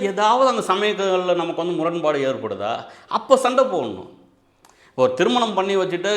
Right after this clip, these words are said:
"என்னடா நீ வந்து ஒழுங்கா குடும்பம் நடத்தாம இருக்கிற, என்னடா இப்படி பண்ணிட்டு உட்காந்துருக்கிற, அந்த புள்ளைய போட்டு அடிச்சிட்டு இருக்கிறேன்னு" கேட்டா ஒரு அர்த்தம் இருக்கு. இவன் நாற்பது வயசு, ஐம்பது வயசு ஆகுற வரைக்கும் அவனுக்கு ஒரு கல்யாணம் கூட பண்ணாம, எப்ப நீ என்னப்பா ஏதாவது குடும்பம், என்னப்பா, என்னப்பாப்பா, நான் செருப்பு கழட்டி அடிக்கணுமா இல்லையா? நீங்க உட்காந்து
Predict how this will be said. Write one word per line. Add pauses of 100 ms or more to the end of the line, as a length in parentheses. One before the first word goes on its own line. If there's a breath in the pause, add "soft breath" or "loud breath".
"என்னடா
நீ
வந்து
ஒழுங்கா
குடும்பம்
நடத்தாம
இருக்கிற,
என்னடா
இப்படி
பண்ணிட்டு
உட்காந்துருக்கிற,
அந்த
புள்ளைய
போட்டு
அடிச்சிட்டு
இருக்கிறேன்னு"
கேட்டா
ஒரு
அர்த்தம்
இருக்கு. (760 soft breath)
இவன்
நாற்பது
வயசு,
ஐம்பது
வயசு
ஆகுற
வரைக்கும்
அவனுக்கு
ஒரு
கல்யாணம்
கூட
பண்ணாம, (640 loud breath)
எப்ப
நீ
என்னப்பா
ஏதாவது
குடும்பம்,
என்னப்பா, (200)
என்னப்பாப்பா, (280)
நான் (160)
செருப்பு
கழட்டி
அடிக்கணுமா
இல்லையா? (1040 soft breath)
நீங்க
உட்காந்து